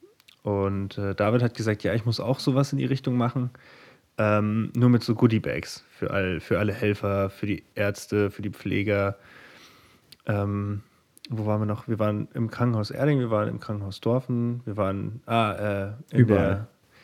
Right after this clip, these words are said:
Speaker 1: in der Lebenshilfe waren wir. Und, ähm, da haben wir so Goodiebags verteilt. Ich hoffe, ich habe jetzt keinen ausgelassen,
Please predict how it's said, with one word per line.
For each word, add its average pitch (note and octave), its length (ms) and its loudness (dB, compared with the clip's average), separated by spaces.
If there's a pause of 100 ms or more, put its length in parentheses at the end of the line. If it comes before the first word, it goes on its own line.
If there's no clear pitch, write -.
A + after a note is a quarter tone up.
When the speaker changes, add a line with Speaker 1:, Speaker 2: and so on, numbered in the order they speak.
(280)
Speaker 1:
in C3 100 -2
der A2 100 4
Lebenshilfe C3 640 4
waren A2+ 200 2
wir. A2+ 220 2 (680)
Und, A2 560 4
ähm, A2 640 2 (260)
da A#2 180 6
haben B2 120 6
wir A#2 80 4
so A2+ 100 0
Goodiebags A2+ 420 2
verteilt. - 320 -12
Ich - 100 0
hoffe, A#2+ 120 8
ich A#2+ 60 6
habe B2+ 100 8
jetzt A#2+ 140 0
keinen A#2+ 180 2
ausgelassen, C#3 640 -4